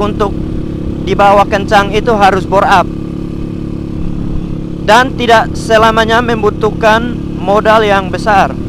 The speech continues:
untuk mendapatkan motor dengan performa yang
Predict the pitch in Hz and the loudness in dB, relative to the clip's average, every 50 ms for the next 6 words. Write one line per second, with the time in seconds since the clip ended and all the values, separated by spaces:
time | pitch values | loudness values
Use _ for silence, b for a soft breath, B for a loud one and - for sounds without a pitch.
0 | - - - - - - - - - - - - - - - 185 185 - - 208 | -6 -8 -8 -8 -8 -10 -10 -8 -8 -8 -8 -6 -6 -4 -4 -4 -2 0 0 0
1 | 208 - - - - - - - 180 180 180 185 - - 190 - - - 180 175 | 0 0 -4 -8 -10 -10 -8 -4 -2 0 0 2 2 2 0 0 0 -2 -2 0
2 | 180 196 220 214 214 214 214 208 190 180 175 170 160 156 170 180 - - - 214 | 2 0 2 2 2 0 2 0 0 -2 -2 -4 -4 -2 -2 -2 -2 0 0 0
3 | 202 208 - 202 190 185 180 175 165 165 160 | 0 2 2 0 2 2 2 0 0 -2 -4